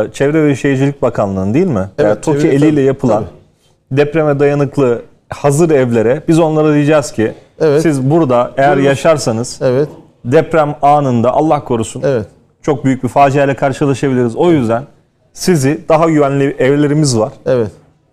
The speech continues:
Speaker 2: Aynen böyle.
Speaker 1: Para ödeyecekler mi oraya?
Speaker 2: Şimdi tabii şu var. Sizin oturduğunuz yerin şehir içinde olduğu için arsa değeri yüksek. Yani diyelim Fatih için konuşalım.
Speaker 1: Evet,
Speaker 2: Arsa
Speaker 1: öyle bir
Speaker 2: değeri
Speaker 1: durum
Speaker 2: yüksek.
Speaker 1: var.
Speaker 2: Yani sizin eviniz burada kaç para? Diyelim ki arsa bedeli şu bu, iki milyon lira.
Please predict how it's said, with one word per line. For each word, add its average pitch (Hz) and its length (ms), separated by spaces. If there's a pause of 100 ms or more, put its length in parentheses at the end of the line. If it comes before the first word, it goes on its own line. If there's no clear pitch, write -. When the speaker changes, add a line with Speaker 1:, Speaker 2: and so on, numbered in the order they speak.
(200)
Speaker 2:
Aynen 170 380
böyle. 120 100
Speaker 1:
Para 120 140
ödeyecekler 143 440
mi 90 100
oraya? 82 280
Speaker 2:
Şimdi 196 340 (120)
tabii 196 180
şu 208 160
var. 160 140
Sizin 170 340
oturduğunuz 196 560
yerin 185 180
şehir 196 340
içinde 175 300
olduğu 165 240
için 214 260 (440)
arsa 170 360
değeri 156 220
yüksek. 185 440 (760)
Yani 113 180
diyelim 127 160
Fatih 156 380
için 123 160
konuşalım. 110 380
Speaker 1:
Evet, - 20
Speaker 2:
Arsa 165 120
Speaker 1:
öyle 131 100
bir - 40
Speaker 2:
değeri 170 120
Speaker 1:
durum 175 100
Speaker 2:
yüksek. 135 220
Speaker 1:
var. - 60 (380)
Speaker 2:
Yani 180 180
sizin 196 300
eviniz 208 360
burada 196 240
kaç 214 260
para? 190 240
Diyelim 170 260
ki - 160
arsa 170 360
bedeli 151 240
şu 175 180
bu, 202 60 (180)
iki 214 240
milyon 131 340
lira. 104 180